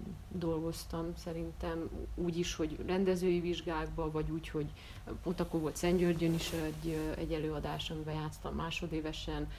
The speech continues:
aztán volt az akadémiai műhely, amit, ö, amit ugye ottani,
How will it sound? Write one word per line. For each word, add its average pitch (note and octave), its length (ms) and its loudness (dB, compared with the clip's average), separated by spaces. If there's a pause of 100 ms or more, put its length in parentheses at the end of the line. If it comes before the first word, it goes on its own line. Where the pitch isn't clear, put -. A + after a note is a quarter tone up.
(220)
aztán D#3+ 360 -2
volt D#3+ 200 2
az D#3 100 0
akadémiai E3+ 600 4
műhely, E3 520 2
amit, E3 440 -2
ö, E3 40 -2 (400)
amit E3 260 -6
ugye D#3+ 320 -2 (180)
ottani, D#3+ 580 0